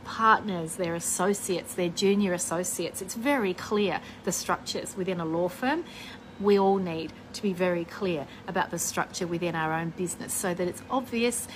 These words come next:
when I'm paying top dollar to see the director, I know that I'm seeing the most experienced person in that team, or at least the person with the most demand in that team. Uh, and when I'm paying top dollar to see someone else in that organisation, it's because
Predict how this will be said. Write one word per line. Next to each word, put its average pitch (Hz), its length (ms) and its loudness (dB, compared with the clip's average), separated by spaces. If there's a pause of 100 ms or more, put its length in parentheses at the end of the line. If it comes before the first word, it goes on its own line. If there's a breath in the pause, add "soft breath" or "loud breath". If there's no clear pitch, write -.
(160 loud breath)
when 208 100 2
I'm 190 120 4
paying 262 500 4 (140)
top - 420 6
dollar 233 340 8 (300 loud breath)
to - 100 -2
see 247 220 4
the 214 100 2
director, 208 560 2
I 185 140 0
know 196 420 6
that 185 120 2
I'm 165 140 0
seeing 156 420 -2 (380 loud breath)
the 180 60 0
most 180 280 2
experienced 170 760 0
person 170 380 -4
in 170 160 -4
that 160 200 -6
team, 165 360 -4 (220 loud breath)
or 196 80 2
at - 80 2
least 190 260 2
the - 60 -6
person 170 380 -2
with 175 160 -4
the 175 80 -4
most 165 320 -4
demand 170 720 -2 (280 loud breath)
in 175 220 -2
that 165 240 -4
team. 156 400 -6 (460 loud breath)
Uh, 180 260 4
and 190 100 0
when 214 140 4
I'm 196 160 2
paying 190 440 2
top - 300 -2
dollar 220 220 2
to 190 100 -2
see 190 160 0
someone 185 320 -2
else 226 200 0
in 226 80 0
that 190 100 0
organisation, 180 800 0
it's - 180 -6
because 180 600 0